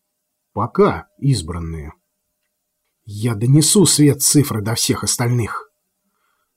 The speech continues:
Скрытые законы мира — последний бастион на пути эпохи цифры. Иррациональные, необъяснимые, невозможные, но действующие.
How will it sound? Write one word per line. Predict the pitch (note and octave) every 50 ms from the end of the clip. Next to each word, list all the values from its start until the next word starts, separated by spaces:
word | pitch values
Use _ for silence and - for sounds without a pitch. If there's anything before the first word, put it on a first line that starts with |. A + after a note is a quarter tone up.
| _ -
Скрытые | - - E3 G3 B3 B3 A#3+ A3+ F3+
законы | E3+ G3+ G3+ G3+ - A#3 A3+ G#3+ G#3
мира — | G#3 A3 A#3 A3+ G3
последний | C#3+ - C#3+ C#3 - F3 G3 G#3 F#3 F#3+
бастион | F#3 E3+ F3 E3 - - - E3+ F#3+ G#3 G3+ D#3+ B2
на | A2+ G#2+
пути | - B2 A#2+ - E3 E3+
эпохи | D#3 D3 - D#3 D3+ D#3 D3 C#3
цифры. | - - E3+ E3+ D3 - G#2 E2 D#2 - _ _ _ _ _ _ _ _ _
Иррациональные, | - A#2+ B2+ B2+ C3 B2 B2+ - C#3+ C3 B2 C3 C#3 E3+ F3+ F3+ F3 F3 E3+ E3 D3+ D3+ - _ _ _ _
необъяснимые, | B2+ D3 F#3 G#3 F#3+ G3 A3 F#3 - - C#3+ E3+ G#3+ A3+ G#3+ F#3 D#3+ D3+
невозможные, | D3 D3+ D#3 E3 D#3+ D3 D3 E3+ G#3 B3 A#3+ G#3 G3 G#3+ G#3+ G#3 G3
но | D#3+ D3+ E3+ F3
действующие. | D#3+ C#3+ C#3+ F3+ G#3 G3+ D#3+ - - - A#2 G#2+ F#2+ F#2 - - - - F2+ E2 D#2